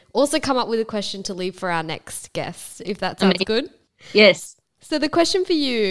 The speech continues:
Speaker 1: is, if the average human lifespan was only forty years, how would you live your life differently?
Speaker 2: Ooh.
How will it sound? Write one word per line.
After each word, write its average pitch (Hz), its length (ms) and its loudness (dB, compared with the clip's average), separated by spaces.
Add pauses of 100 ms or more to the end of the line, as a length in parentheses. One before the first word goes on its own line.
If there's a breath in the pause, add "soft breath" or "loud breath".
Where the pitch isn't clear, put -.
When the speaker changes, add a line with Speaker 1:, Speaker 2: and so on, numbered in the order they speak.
Speaker 1:
is, 196 480 -2
if 247 180 -4
the 269 140 -2
average 285 460 0
human 247 360 -4
lifespan 190 1040 -6
was 196 180 -6
only 190 300 -4
forty 190 420 -6
years, 180 600 -8 (360 soft breath)
how 220 240 0
would 262 220 -2
you 285 80 0
live 226 200 0
your 196 140 0
life 175 320 -4
differently? 151 640 -10 (1080)
Speaker 2:
Ooh. 180 600 4